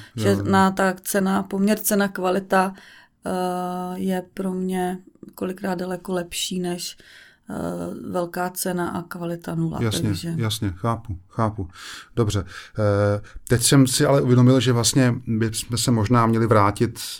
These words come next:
Speaker 2: eh, vrátit, eh, k tomu, eh, začátku, jo? Protože, eh, je asi, asi, eh, mm, korektní říct, že, eh, aspoň v mých očích, eh, určitě patříš k tomu nejlepšímu na tom českém trhu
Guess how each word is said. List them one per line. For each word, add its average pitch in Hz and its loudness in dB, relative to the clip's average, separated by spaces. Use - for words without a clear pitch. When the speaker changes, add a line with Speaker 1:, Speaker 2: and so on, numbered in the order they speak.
Speaker 2:
eh, 104 -12
vrátit, 107 2
eh, - -2
k - -14
tomu, 104 2
eh, 98 -10
začátku, 110 2
jo? 92 0
Protože, 107 -2
eh, 113 -4
je 113 0
asi, 110 0
asi, 117 0
eh, 98 -6
mm, 95 -10
korektní 123 4
říct, 104 0
že, 107 2
eh, - -10
aspoň 113 -2
v 90 -2
mých 110 0
očích, 113 -2
eh, 101 -2
určitě 113 -2
patříš 110 -2
k - -12
tomu 110 2
nejlepšímu 113 2
na 110 2
tom 113 0
českém 123 0
trhu 101 0